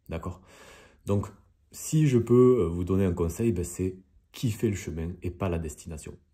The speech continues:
Parce que ce que vous faites quand, euh, vous, euh, faites un régime, hein, quel qu'il soit, qui est un peu difficile à suivre, qui vous fait faire énormément d'efforts et tout, c'est que vous attendez d'être à, à destination pour prendre du plaisir. Alors que le secret, c'est plutôt d'aller à l'inverse.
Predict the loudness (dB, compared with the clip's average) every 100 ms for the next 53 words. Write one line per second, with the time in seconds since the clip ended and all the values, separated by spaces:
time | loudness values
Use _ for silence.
0 | _ -20 -10 -10 0 0 2 0 0 -2
1 | -2 -2 -4 -2 -2 -4 -12 -14 -10 -8
2 | -6 -4 -4 -4 -8 -12 -12 -10 -10 -6
3 | -6 -6 -10 -10 -10 -10 -12 -10 -10 -10
4 | -8 -6 -6 -8 -12 -16 -8 -8 -8 -16
5 | -20 -20 _ -4 -2 -2 0 0 0 -2
6 | -2 -2 -2 0 -2 -4 _ _ _ _
7 | _ -6 -2 0 4 4 4 6 6 4
8 | 0 -6 -4 -6 -6 -6 -8 -10 -12 -10
9 | -6 -8 -6 -10 -10 -4 0 0 -2 -4
10 | -6 -8 -14 -6 -2 -2 2 4 4 -2
11 | -20 _ _ -6 -2 -4 0 0 0 -6
12 | -6 -2 0 0 -4 -2 -2 -2 -6 -18